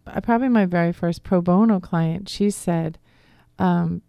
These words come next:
her and I had met and gone through her agreement. And I just, "Well, okay, why are you agreeing to this? And does this make sense to you?" And we went through it line by line, word by word, sentence by sentence. And she said, um,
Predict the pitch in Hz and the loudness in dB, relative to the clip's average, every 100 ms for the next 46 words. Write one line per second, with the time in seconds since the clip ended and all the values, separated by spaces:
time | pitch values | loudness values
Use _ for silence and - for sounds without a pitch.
0 | _ 165 202 202 202 190 185 180 180 - | _ -4 2 4 4 4 2 2 0 0
1 | 175 175 170 170 - 175 170 170 165 170 | -6 -4 -4 -4 -6 -6 -4 -4 -4 -4
2 | 170 165 165 170 170 165 175 175 - - | -4 -4 -4 -2 0 0 -2 -8 -10 -8
3 | 165 160 - - 175 180 180 185 175 170 | -6 -6 -8 -4 -2 0 2 2 -2 -4
4 | 170 165 165 170 190 170 - 175 175 _ | -8 -8 -10 -10 -10 -10 -8 -8 -8 _
5 | _ _ _ - 190 190 180 175 170 - | _ _ _ -8 -4 -4 -4 -4 -4 -2
6 | 170 - - 175 170 180 190 202 185 - | -4 -4 -6 -4 -2 0 -2 -2 -4 0
7 | 175 170 170 170 160 156 156 180 185 180 | 2 2 2 0 2 0 -2 -2 -2 -2
8 | 170 160 151 - 170 - 165 170 165 165 | -2 -2 -4 -6 -6 -6 -6 -6 -4 -6
9 | - 160 - _ _ _ _ _ - 220 | -8 -10 -12 _ _ _ _ _ -6 -4
10 | 196 - 185 - 170 170 165 160 165 | -4 -4 -6 -2 0 0 0 -2 -4